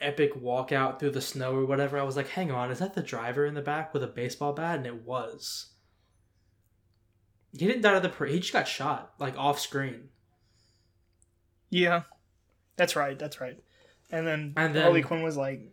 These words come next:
Speaker 2: "Your name's Melvin," to, what was his name? What's Idris Elba's character's name?
Speaker 1: Bloodshot.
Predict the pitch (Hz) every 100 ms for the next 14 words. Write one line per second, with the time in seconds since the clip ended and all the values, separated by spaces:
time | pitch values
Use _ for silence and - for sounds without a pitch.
0 | - 208 208 175 175 202 202 196 170 143
1 | 165 - - 147 139 143 151 _ _ _
2 | _ - 233 240 180 - 139 120 143 208
3 | 220 220 202 185 156 - 160 - 147 127
4 | 139 _ _ _ - 139 135 131 131 131
5 | 120